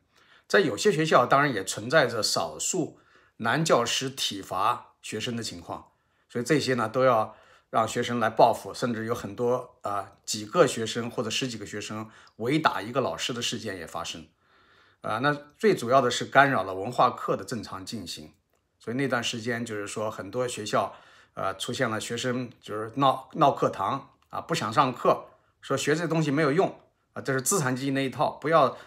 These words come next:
走资产阶级的教育路线等等，都是找一些借口。有一些调皮孩子本来就不想上课，就捣乱啊，老师呢在那种压力下也不敢多管，所以呢就放任自然。呃，就是很多的学生上课上了一半儿，一闹事儿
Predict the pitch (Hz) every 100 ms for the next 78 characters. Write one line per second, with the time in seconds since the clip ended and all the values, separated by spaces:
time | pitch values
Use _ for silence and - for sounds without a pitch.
0 | - - 113 156 135 120 123 123 120 -
1 | 123 120 123 120 131 - _ _ _ _
2 | - 123 90 - _ 139 147 - 101 175
3 | 170 220 135 101 85 107 117 175 165 139
4 | 147 143 135 135 - - 113 160 165 117
5 | - 104 101 110 98 98 78 78 110 -
6 | _ _ _ _ 107 101 107 - 156 135
7 | 123 - _ - 143 135 120 131 135 120
8 | 113 104 104 127 98 98 139 107 87 80
9 | - - 110 104 98 107 - 127 123 113
10 | 110 120 87 85 - - - - _ -
11 | 113 104 - 131 110 - 113 107 143 147
12 | 120 113 - 120 120 - _ _ - 143
13 | 143 131 139 123 135 156 123 123 139 151
14 | 131 - 143 - -